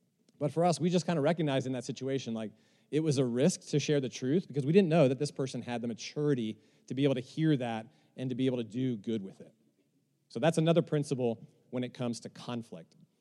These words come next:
So in your life, I don't know what kind of conflict you have in your life or what kind of people you have in your life that you see specks in their eyes, but that's a, a critical thing to be prayerful about. Is this person ready to hear this? Um, and can they receive this well?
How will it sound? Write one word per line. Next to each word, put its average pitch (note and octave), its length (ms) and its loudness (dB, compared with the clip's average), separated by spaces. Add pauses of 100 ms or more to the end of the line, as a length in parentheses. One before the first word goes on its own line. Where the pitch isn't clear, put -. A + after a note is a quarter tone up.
(120)
So D#3+ 120 4
in D#3+ 60 8
your F#3+ 140 12
life, E3 240 6
I C#3+ 60 0
don't F3+ 100 4
know F3+ 60 6
what E3+ 120 4
kind E3+ 140 -4
of C#3 60 -8
conflict D#3 500 0
you D3 120 -2
have D3 120 0
in D3 60 -2
your C3 80 -2
life C3+ 280 0 (440)
or A#2+ 120 0
what C3 140 -2
kind C3+ 120 -6
of A2 100 -10
people E3 300 -2
you C3+ 120 4
have C3 100 2
in B2 60 -2
your A#2+ 100 -2
life A#2 320 -2
that A2 140 -4
you C3+ 160 -2
see C#3+ 260 0
specks C#3 520 0
in B2 80 -2
their A#2 140 -2
eyes, D3+ 380 -2 (500)
but B2+ 380 0
that's C3+ 240 -2
a, B2+ 80 -2 (220)
a A#2+ 80 -12
critical G#3+ 480 4
thing C3+ 240 -2
to A#2+ 60 -4
be A#2+ 80 -4
prayerful D3+ 580 0
about. G#2+ 240 -4
Is A#2 140 -10
this E3+ 140 -2
person C#3 400 -2
ready A#2 220 0
to A2 80 -4
hear A2 220 -6
this? F2+ 340 -12 (500)
Um, F#2+ 360 -12 (220)
and B2 140 -8
can D3 160 0
they C#3 100 2
receive B2 400 -2
this G#2 180 -8
well? F2 320 -10